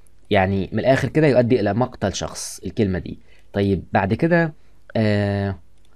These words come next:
I used to share not with my brother. وهنا هنطلع على السبورة ثانية واحدة ونرجع تاني. كلمة روم دي معناها مجال، وهي اسم لا يعد،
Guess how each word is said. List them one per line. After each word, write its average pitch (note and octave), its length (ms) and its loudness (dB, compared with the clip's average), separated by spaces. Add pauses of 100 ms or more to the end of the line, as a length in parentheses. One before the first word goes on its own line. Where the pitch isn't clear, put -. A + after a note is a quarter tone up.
(360)
I E3+ 140 4 (220)
used B2 480 2 (240)
to E3 160 0
share A#2+ 500 2
not A2+ 460 -2
with G#2 180 2
my G#2 180 0 (100)
brother. D#2+ 320 -4
وهنا F3+ 340 0 (120)
هنطلع A2+ 300 -8
على F2 120 -4
السبورة G2 440 -4
ثانية C#3+ 420 -4 (180)
واحدة C3 280 -2
ونرجع G#2+ 300 0
تاني. D#2+ 380 -12 (760)
كلمة F#3+ 320 4
روم D#3+ 280 2 (680)
دي C#3+ 380 2
معناها A#2+ 380 0
مجال، F#2 500 0 (100)
وهي F#2 280 0
اسم B2+ 220 -2
لا G#2+ 120 0
يعد، E2 340 -2